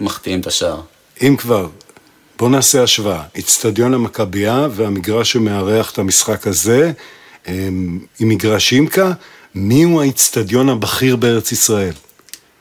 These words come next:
Speaker 1: תלוי את מי אתה שואל. אם תשאל את האוהד-, אוהדי הכדורגל הצעירים, אוהדי בית"ר, מכבי והפועל תל אביב, הם יגידו לך שבכל שבת הם הולכים לאצטדיון המכבייה,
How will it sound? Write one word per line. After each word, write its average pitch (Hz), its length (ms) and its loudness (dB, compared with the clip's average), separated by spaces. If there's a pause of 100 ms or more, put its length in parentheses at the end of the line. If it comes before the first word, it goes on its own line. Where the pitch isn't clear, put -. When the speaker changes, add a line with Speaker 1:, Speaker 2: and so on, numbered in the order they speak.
(200)
Speaker 1:
תלוי 85 180 2
את 82 80 -4
מי 95 80 2
אתה 104 140 0
שואל. - 360 2
אם 95 100 -2
תשאל 98 380 2
את - 140 -6
האוהד-, 90 760 0
אוהדי 87 240 0
הכדורגל 95 480 0
הצעירים, 90 640 -2
אוהדי 82 340 -2
בית"ר, 95 460 0
מכבי 92 520 -2
והפועל 85 360 -2
תל 85 180 -4
אביב, 104 260 2
הם 80 140 -2
יגידו 85 260 -4
לך 80 160 -6
שבכל 78 340 -4
שבת 78 320 -4
הם 78 60 -4
הולכים 80 240 -4
לאצטדיון 80 340 -2
המכבייה, 82 680 0